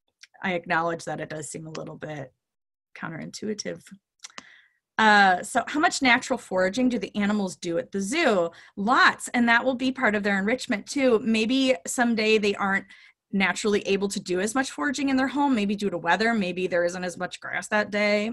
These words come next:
if it's an animal that likes to have grass in their home. So the keepers will enrich their habitat with more foraging opportunities, depending on the animal and what they need.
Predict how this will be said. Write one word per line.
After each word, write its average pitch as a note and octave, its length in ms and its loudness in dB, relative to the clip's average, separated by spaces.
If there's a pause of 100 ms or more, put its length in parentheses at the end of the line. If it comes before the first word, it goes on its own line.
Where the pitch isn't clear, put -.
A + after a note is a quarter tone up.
if G3+ 140 -6
it's - 140 -10
an F3+ 260 -14
animal F3 260 -6
that - 140 -12
likes E3 260 -4
to - 80 -14
have F#3+ 200 -6
grass F#3+ 280 0
in G3 40 -4
their G3 120 -2
home. F#3+ 240 -2 (220)
So B3 220 4
the A#3+ 40 0
keepers A3+ 380 2
will G3+ 240 2
enrich G3 560 0
their F#3 220 2
habitat F#3 600 -2
with F3+ 260 -4 (380)
more G3 340 6
foraging F3 500 0
opportunities, E3+ 800 -6 (160)
depending F#4 320 0
on D#4+ 100 4
the C4 180 2
animal A#3 300 2
and G#3 140 0
what - 200 -10
they G3 100 -6
need. A3+ 360 -4